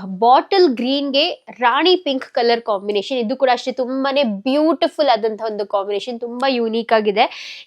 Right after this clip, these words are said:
ಆ, ನಾನ್ ಫಸ್ಟ್ ಟೈಮ್ ಇದನ್ನ ಸ್ಟಾಕ್ ಮಾಡ್ಸಿರೋದು ಈ ಒಂದು ಕಾಂಬಿನೇಷನ್.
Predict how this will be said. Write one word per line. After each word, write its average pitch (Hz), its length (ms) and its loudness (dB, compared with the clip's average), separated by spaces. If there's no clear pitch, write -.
ಆ, 254 160 10
ನಾನ್ 277 280 6
ಫಸ್ಟ್ 277 280 4
ಟೈಮ್ 269 180 4
ಇದನ್ನ 233 280 4
ಸ್ಟಾಕ್ 220 320 0
ಮಾಡ್ಸಿರೋದು 208 520 -2
ಈ 214 120 0
ಒಂದು 202 180 -4
ಕಾಂಬಿನೇಷನ್. 196 580 -8